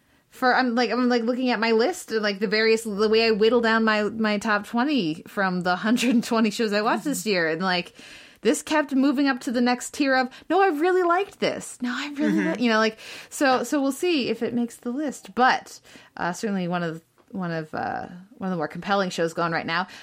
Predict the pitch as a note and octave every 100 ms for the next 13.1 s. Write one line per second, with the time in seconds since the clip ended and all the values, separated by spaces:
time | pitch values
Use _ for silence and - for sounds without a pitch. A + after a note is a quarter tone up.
0 | - F3+ F3+ B3 B3 C#4+ B3+ A3+ G#3+ G3
1 | - - A3 G3 G3 F3+ G#3+ G3+ F3 E3+
2 | - A3 - G#3+ A3+ A3+ G3 F#3+ G3+ G3
3 | E3 E3+ F#3 F3+ - - F#3+ G#3 G3 F3+
4 | F#3 - D#4 C#4+ C4 B3 G#3+ G3+ G3 G3
5 | G3+ G3 F3+ F3+ F3 G3 F#3 F3+ G3+ G3+
6 | G3+ F#3+ F#3+ F3+ F#3 F3 F3 - F#3+ F#3
7 | F3+ D#3+ - - - - - A3+ G#3+ G#3
8 | G3 F3+ F3+ - - F#3 F3 - D4+ A#3+
9 | A3 G3+ F#3 F3+ F3+ F#3 E3+ E3 F3 E3+
10 | E3 F3+ G#3+ G3+ F#3+ - F#3 E3+ F3 -
11 | F#3 F3+ F3 E3+ - - - F#3 F#3+ F#3
12 | F3 E3+ G3 E3+ D#3 D#3+ - G3 F#3+ F#3
13 | F3+